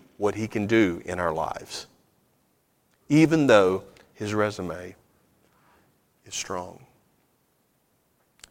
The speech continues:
This morning, I want to encourage you to allow Christ to do what he can do.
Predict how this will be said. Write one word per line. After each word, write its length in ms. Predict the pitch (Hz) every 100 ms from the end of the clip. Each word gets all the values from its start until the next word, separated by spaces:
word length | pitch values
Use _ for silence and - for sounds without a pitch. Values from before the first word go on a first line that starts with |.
| _
This 200 | 135 131
morning, 420 | 135 120 98 98 - -
I 60 | 107
want 80 | 110
to 40 |
encourage 420 | 101 110 104 90
you 160 | 82 78
to 160 | - 98
allow 360 | 92 92 92 90
Christ 540 | - 95 82 - - - _ _ _ _ _ _ _
to 100 | 101
do 320 | 98 85 76 - _ _ _ _ _ _ _ _
what 120 | 92 87
he 160 | 98
can 220 | 87 90
do. 220 | 87 78